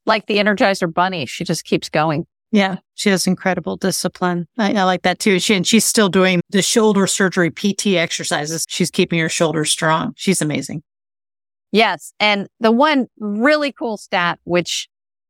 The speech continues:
Speaker 1: I think she pointed out, but I just wanted to circle back, is that she at fifty years later, so when she was thirteen, I think she said she went one oh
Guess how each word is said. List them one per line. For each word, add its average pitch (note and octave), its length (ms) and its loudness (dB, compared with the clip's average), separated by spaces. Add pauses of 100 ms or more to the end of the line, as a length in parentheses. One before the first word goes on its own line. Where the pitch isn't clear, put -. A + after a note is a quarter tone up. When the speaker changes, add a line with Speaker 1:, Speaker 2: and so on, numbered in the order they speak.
(160)
Speaker 1:
I F3+ 140 0
think F3 420 -2
she A3 400 2 (120)
pointed G3 300 4
out, E3+ 200 0
but F3 100 -2
I E3+ 60 2
just E3+ 240 -6
wanted E3 360 0
to D3 180 -2
circle D#3+ 400 -2
back, D#3 300 0 (440)
is F3 340 0
that E3+ 280 0 (400)
she C#4+ 760 0
at G#3 220 -4 (460)
fifty D#4+ 340 2
years A#3+ 400 2
later, E3 460 0
so F3 200 -4
when F3+ 140 0
she - 180 -2
was E3+ 320 0 (420)
thirteen, G3+ 580 2
I E3 100 0
think E3 280 -4
she - 160 -2
said D3+ 460 0 (260)
she - 160 -4
went F3 200 2
one F3 260 0
oh E3+ 300 2